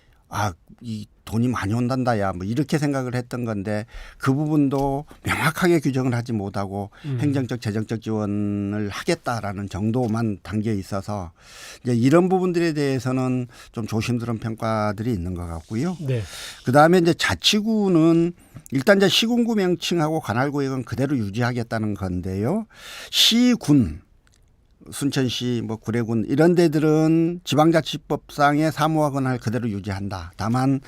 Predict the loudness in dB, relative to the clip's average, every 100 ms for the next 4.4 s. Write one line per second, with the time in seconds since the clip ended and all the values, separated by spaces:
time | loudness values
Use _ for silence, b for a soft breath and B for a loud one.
0 | B B B B B -8 0 2 4 4
1 | 4 4 2 0 -4 0 0 0 0 0
2 | -2 -4 -6 -6 -8 -8 -6 -6 -4 -2
3 | -2 -4 -6 -6 -6 -6 -10 -10 -10 -6
4 | -4 -4 -6